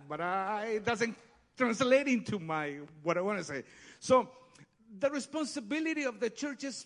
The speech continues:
to multiply. Eh, eh, everybody, uh, everybody who accepts Jesus Christ become a son, a daughter of God.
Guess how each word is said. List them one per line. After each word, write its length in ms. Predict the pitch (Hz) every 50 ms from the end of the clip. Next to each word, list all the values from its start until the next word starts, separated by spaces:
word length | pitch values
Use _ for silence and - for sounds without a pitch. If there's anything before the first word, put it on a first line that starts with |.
| - _
to 80 | - 262
multiply. 920 | 226 220 214 277 320 330 320 - 269 - 294 285 294 277 262 247 196 139 117 101 90 - _ _ _ _ _ _ _ _ _ _ _ _ _ _ _ _ _ _ _ _ _ _ _ _ -
Eh, 60 | 135 127 220 202 208 220 220 214 208 214 _ _ _ _ _ _ _ -
eh, 140 | 233 233 220 - _ _ _ -
everybody, 920 | 285 - 339 330 311 294 277 269 262 254 247 247 247 233 233 240 226 214 202
uh, 220 | 240 220 214 214 -
everybody 480 | 247 269 302 302 285 285 262 262 262 214
who 180 | 214 262 262
accepts 440 | 233 226 - - 240 247 233 - -
Jesus 320 | 262 269 233 262 240 185
Christ 380 | - - 233 247 254 254 196 190
become 540 | 254 220 - 214 254 254 254 254 247 233 - - _
a 260 | 214 226 226 220 208
son, 580 | 196 - - - 208 254 269 269 285 285 277 - -
a 100 | 226 220
daughter 380 | 185 165 233 220 226 226 226 220
of 200 | 226 208 190 185
God. 420 | - 240 254 269 277 269 233 190